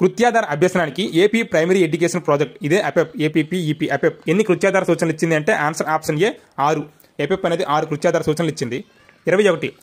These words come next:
విద్యా వ్యవస్థలో విజ్ఞాన శాస్త్రం. విజ్ఞాన శాస్త్ర బోధన ఉద్దేశ్యాలు, కోర్సు లక్ష్యాలు, ప్రతి పాఠ్యాంశ లక్ష్యాలు, ఈ విధంగా ఉద్దేశ్యాలు, లక్ష్యాలు వర్గీకరించింది ఎవరు అంటే ఆన్సర్ ఆప్షన్ సి, రిచర్డ్ వైట్ఫీల్డ్. రిచర్డ్ వైట్ఫీల్డ్ అనే వ్యక్తి ఇలా విజ్ఞాన శాస్త్రంలో ఉద్దేశాల లక్ష్యాలను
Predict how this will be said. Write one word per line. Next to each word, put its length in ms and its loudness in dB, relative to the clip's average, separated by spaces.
విద్యా 260 2
వ్యవస్థలో 340 2
విజ్ఞాన 240 0
శాస్త్రం. 360 -2
విజ్ఞాన 360 0
శాస్త్ర 280 2
బోధన 300 4
ఉద్దేశ్యాలు, 640 0
కోర్సు 260 4
లక్ష్యాలు, 440 0
ప్రతి 260 2
పాఠ్యాంశ 460 0
లక్ష్యాలు, 380 0
ఈ 120 2
విధంగా 280 4
ఉద్దేశ్యాలు, 500 2
లక్ష్యాలు 300 2
వర్గీకరించింది 460 0
ఎవరు 240 2
అంటే 420 0
ఆన్సర్ 340 0
ఆప్షన్ 320 -4
సి, 260 -4
రిచర్డ్ 340 2
వైట్ఫీల్డ్. 540 -2
రిచర్డ్ 300 0
వైట్ఫీల్డ్ 400 2
అనే 100 0
వ్యక్తి 260 -2
ఇలా 240 2
విజ్ఞాన 300 -2
శాస్త్రంలో 400 0
ఉద్దేశాల 400 2
లక్ష్యాలను 400 -4